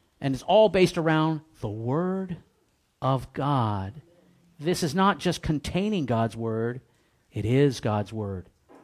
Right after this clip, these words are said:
So let's stand for the reading of God's Word. I'm going to read from the book of First Corinthians. First Corinthians, the first chapter. First Corinthians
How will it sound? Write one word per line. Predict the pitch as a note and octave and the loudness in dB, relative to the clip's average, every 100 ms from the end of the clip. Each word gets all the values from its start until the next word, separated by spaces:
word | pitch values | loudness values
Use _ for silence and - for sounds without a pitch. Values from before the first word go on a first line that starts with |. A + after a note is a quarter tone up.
| _ F#4 F#4+ _ _ _ _ _ _ _ _ | _ -20 -20 _ _ _ _ _ _ _ _
So | - | -2
let's | C#3 - | -2 0
stand | - E3 F3 | 2 2 2
for | D#3 | -2
the | C3 | -4
reading | B2+ E3+ F#3+ | -2 -2 -2
of | B2 | -4
God's | B2+ G#2+ G#2 | -2 0 -2
Word. | A2+ G#2+ B2 | -4 -4 -2
I'm | B2 | -2
going | D#3+ | -2
to | E3+ | 0
read | E3+ E3+ | 0 0
from | C#3+ | 0
the | |
book | C#3+ D#3 | 0 0
of | - | -4
First | - F#3 - | -2 -2 -4
Corinthians. | - E3+ E3 D#3 A2+ F#2+ F2+ E2 - - _ _ _ _ _ _ _ _ _ | -8 -2 0 0 -2 -4 -8 -14 -18 -20 _ _ _ _ _ _ _ _ _
First | - D3+ F3+ | 0 0 2
Corinthians, | - G#3+ F#3+ F#3 F#3 G3+ A3 - - _ _ _ _ _ _ - | 0 2 4 4 0 0 -4 -12 -18 _ _ _ _ _ _ -8
the | A#2 | -6
first | - D#3+ F#3+ - | 2 4 4 2
chapter. | - F3 B2+ G#2+ | 4 6 4 -2
First | - E3+ - | -4 -4 -2
Corinthians | F#3+ F3 F#3+ F#3+ - | -4 -2 -2 -4 -10